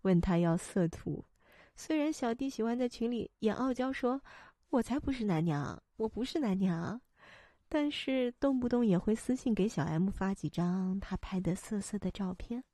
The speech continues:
两个人的情感啊，也由此开始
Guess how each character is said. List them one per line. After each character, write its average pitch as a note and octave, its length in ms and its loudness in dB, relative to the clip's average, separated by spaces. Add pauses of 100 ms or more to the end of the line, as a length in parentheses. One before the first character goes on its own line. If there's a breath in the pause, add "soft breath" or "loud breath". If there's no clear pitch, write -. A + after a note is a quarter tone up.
(920 soft breath)
两 G#3 280 4
个 A#3+ 100 2
人 A#3 160 4
的 A3+ 120 4
情 G#3+ 340 -2
感 G3+ 160 2
啊， F#3+ 640 2
也 D#3 160 4
由 D3+ 200 4
此 - 200 -4
开 F#3 260 -4
始 - 460 -8